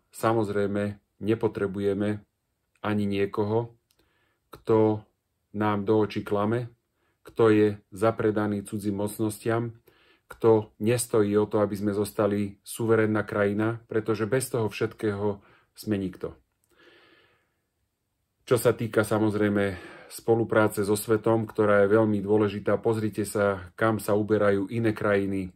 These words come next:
nielen cez brics, ale celkovo. A tu sme uzavretí v jednej škatuli, do ktorej nám púšťajú hnusný plyn, ktorým nás chcú otráviť, a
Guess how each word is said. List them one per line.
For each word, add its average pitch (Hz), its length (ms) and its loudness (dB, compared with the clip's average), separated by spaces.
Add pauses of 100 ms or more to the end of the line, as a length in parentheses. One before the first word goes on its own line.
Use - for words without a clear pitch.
(120)
nielen 113 320 0
cez 101 240 0
brics, 95 320 -6
ale 101 400 -2
celkovo. 104 640 0 (480)
A 98 400 0 (240)
tu 120 400 -2
sme 107 160 -2
uzavretí 107 560 2
v 110 160 2
jednej 110 200 0
škatuli, 104 440 -2
do 101 160 -2
ktorej 104 320 0
nám 95 160 -4
púšťajú 101 520 0 (600)
hnusný 110 480 -2
plyn, 107 320 0
ktorým 104 320 0
nás 104 320 -2
chcú - 400 -2
otráviť, 104 560 0 (520)
a 101 320 0